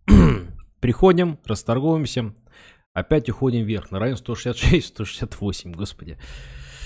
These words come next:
Ой, господи. Коэффициент шортов в «Газпроме» гигантский,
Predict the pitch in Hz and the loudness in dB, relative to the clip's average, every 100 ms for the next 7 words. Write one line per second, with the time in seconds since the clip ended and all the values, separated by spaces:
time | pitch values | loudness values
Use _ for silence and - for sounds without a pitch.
0 | - - - - 185 180 139 131 - 110 | -16 -18 -20 0 8 8 8 2 -2 -8
1 | 101 98 - - - - - - - - | -8 -10 -10 -10 -10 -12 -12 -14 -14 -18
2 | - - _ _ _ _ _ - - 123 | -20 -20 _ _ _ _ _ -20 -16 -16
3 | - - 127 120 147 143 - 131 - 202 | -16 0 2 4 2 2 2 2 4 4
4 | 143 117 - 101 90 92 123 92 76 - | 4 0 0 -6 -4 -6 -6 -8 -14 -16